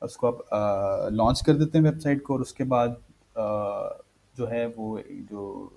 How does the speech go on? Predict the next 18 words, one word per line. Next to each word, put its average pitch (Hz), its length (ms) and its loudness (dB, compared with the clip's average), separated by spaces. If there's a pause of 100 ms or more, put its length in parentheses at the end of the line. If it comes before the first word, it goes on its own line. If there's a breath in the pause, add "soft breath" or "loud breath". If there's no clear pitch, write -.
(180)
नेक्स्ट 117 220 -8
स्टेज 131 200 2
होती 120 220 -6
है 127 60 -2
वो 123 100 0
मेंटेनेंस 107 520 -4
की। - 160 -16 (480)
और 123 100 2
maintenance 139 360 6
is, 160 260 6
uh, 113 640 -2
a - 0 -
thing, 135 360 2
वो 127 300 2
जो 123 220 -2
कि 120 120 -4
सारी 123 280 4
ज़िंदगी 127 460 2